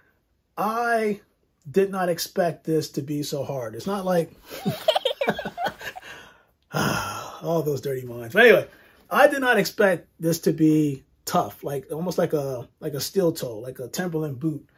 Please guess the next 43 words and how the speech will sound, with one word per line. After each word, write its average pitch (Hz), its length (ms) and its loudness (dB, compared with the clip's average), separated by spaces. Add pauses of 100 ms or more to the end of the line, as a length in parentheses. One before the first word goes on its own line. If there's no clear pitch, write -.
(640)
right? 170 340 0
And, 170 180 -8
and 175 120 -2
that's 214 200 0
good 190 520 4
for, 160 160 -4
for 147 120 -10
impact, 147 540 -8
because 147 280 -6
if 143 100 -10
you're 170 100 -4
gonna 226 160 -2
use 220 240 -4
this 190 220 -8
every 180 200 -2
day, 160 440 0 (460)
we 170 160 -6
typically 180 520 0
take 165 320 0
our, 156 400 -2
depending 196 400 -4
on 165 140 -2
what 151 120 -8
you 151 60 -6
do, 151 240 -6
you 160 140 -6
can 156 120 -10
smash 175 420 -6
your 139 100 -8
toe, 208 440 -4 (520)
um, 147 340 -2
and 135 160 -10
this 196 340 -2
will 151 200 -6
actually 170 400 -4
help 170 420 0
as, 156 240 -4
like, 147 140 -8
a 131 80 -6
buffer, - 500 -8
like 143 140 -16
a 120 60 -14
bumper - 480 -4